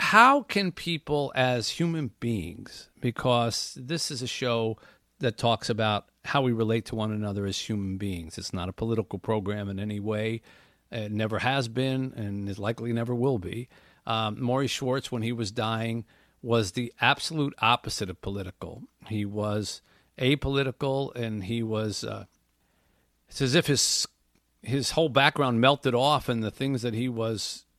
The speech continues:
sharing, uh, in particular the ones that I shared in the book Tuesdays with Morrie, were, were about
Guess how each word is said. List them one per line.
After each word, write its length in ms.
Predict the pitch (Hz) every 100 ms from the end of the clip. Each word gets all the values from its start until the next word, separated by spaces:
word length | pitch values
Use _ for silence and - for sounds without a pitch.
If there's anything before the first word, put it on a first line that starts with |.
| _
sharing, 800 | - - 131 147 180 101 104 - _
uh, 400 | 110 107 107 113
in 80 | 117
particular 400 | - - 139 131
the 100 | 110
ones 300 | 107 120 113
that 140 | 117 104
I 300 | 104 107 107 _ -
shared 320 | - 127 123
in 60 | 107
the 60 |
book 200 | 101 120
Tuesdays 380 | - 123 123 107
with 140 | 110
Morrie, 320 | 143 180 180 139
were, 240 | 139 139
were 280 | - 131 139
about 360 | 127 135 139